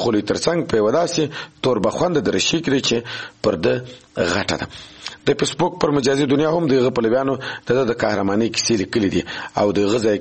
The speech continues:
کېدل یې نه هېرېدونکي بللي دي. د وژل شوي دولس کلن احمد وسیل د اکا عبدالصمد سره مې خبرې ونه سوې،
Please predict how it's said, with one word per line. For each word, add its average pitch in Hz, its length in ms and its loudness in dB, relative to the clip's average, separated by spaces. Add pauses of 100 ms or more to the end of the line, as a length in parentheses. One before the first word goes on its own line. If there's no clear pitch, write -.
کېدل 107 240 2
یې 160 40 -4 (340)
نه 110 220 2
هېرېدونکي 98 520 0
بللي 82 240 2
دي. - 40 -12 (640)
د 180 100 4
وژل 165 240 2
شوي 180 160 2
دولس 139 240 2
کلن 160 240 0
احمد 117 300 2
وسیل 147 260 0
د 127 120 4
اکا 143 160 0 (480)
عبدالصمد 110 580 0
سره 135 180 2
مې 123 80 0 (420)
خبرې 139 320 2
ونه 120 240 2
سوې، 90 160 0